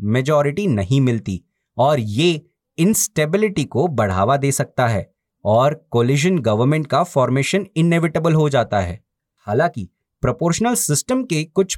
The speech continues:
पॉजिटिव्स भी होते हैं, जैसे प्रोपोर्शनल सिस्टम ये इंश्योर करता है कि स्मॉलर पार्टीज को भी लेजिस्लेचर में रिप्रेजेंटेशन मिले, क्योंकि प्रोपोर्शनल रिप्रेजेंटेशन सिस्टम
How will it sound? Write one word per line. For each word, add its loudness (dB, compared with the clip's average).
पॉजिटिव्स 0
भी 2
होते 0
हैं, -6
जैसे -2
प्रोपोर्शनल -4
सिस्टम -2
ये -2
इंश्योर 0
करता 0
है -2
कि -4
स्मॉलर 0
पार्टीज -2
को -2
भी -2
लेजिस्लेचर -2
में -2
रिप्रेजेंटेशन -2
मिले, 0
क्योंकि 0
प्रोपोर्शनल 0
रिप्रेजेंटेशन -2
सिस्टम -2